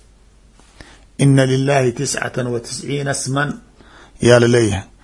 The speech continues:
Marka wamayiz, tamyiizi alcishriina, waxaad ku tamyiizisaa litisciina laga gaaro biwaaxidin mufrad. Mithaalkeed ka arbaciina xiinan aad leedahay. marka aad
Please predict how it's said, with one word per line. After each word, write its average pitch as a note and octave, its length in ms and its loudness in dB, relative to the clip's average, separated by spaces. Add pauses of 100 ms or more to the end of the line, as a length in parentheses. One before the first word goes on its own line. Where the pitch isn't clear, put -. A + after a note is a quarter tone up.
(540)
Marka D#3 340 4
wamayiz, D#3+ 680 4 (300)
tamyiizi D3 640 6
alcishriina, D3 720 4
waxaad D3 300 2
ku G#3 120 0
tamyiizisaa D3 760 4 (640)
litisciina F3 680 6
laga E3+ 240 6
gaaro D#3+ 320 4
biwaaxidin C3 640 4
mufrad. B2 380 4 (600)
Mithaalkeed F#3 560 6
ka E3+ 160 2
arbaciina D3 480 2
xiinan C#3 400 2
aad B2+ 320 2
leedahay. B2 420 4 (2250)
marka D3+ 320 4
aad D#3+ 400 4